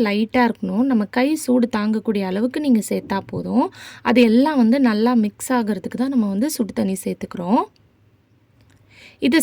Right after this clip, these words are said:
சேர்த்ததுக்கப்புறம் ஒரு டென் மினிட்ஸ் அப்படியே விட்டுருங்க. அதுக்கப்புறமா ஒரு பாட்டில்ல வந்து ட்ரான்ஸ்ஃபர் பண்ணிக்கோங்க. நீங்க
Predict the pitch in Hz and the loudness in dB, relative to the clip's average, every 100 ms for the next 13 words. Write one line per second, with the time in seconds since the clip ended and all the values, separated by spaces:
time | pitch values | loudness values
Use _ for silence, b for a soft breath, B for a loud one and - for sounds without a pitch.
0 | - 269 277 269 254 208 - 226 285 262 | 6 4 4 0 0 -2 0 0 2 2
1 | 220 226 220 226 254 - 202 _ 226 240 | 2 2 4 4 2 -2 -10 _ 0 0
2 | 202 - 233 208 208 277 - 208 202 302 | 0 -2 0 0 0 -2 -2 -4 -4 -2
3 | - 247 214 175 175 262 370 B B B | -2 -2 -4 -4 -2 -2 -2 B B B
4 | 277 339 233 240 240 269 233 196 226 285 | 4 4 4 4 4 4 4 2 -2 0
5 | 240 202 - 202 - 180 175 180 180 185 | 0 0 -2 -6 -4 -6 -6 -6 -6 -8
6 | B B B 262 320 | B B B 4 4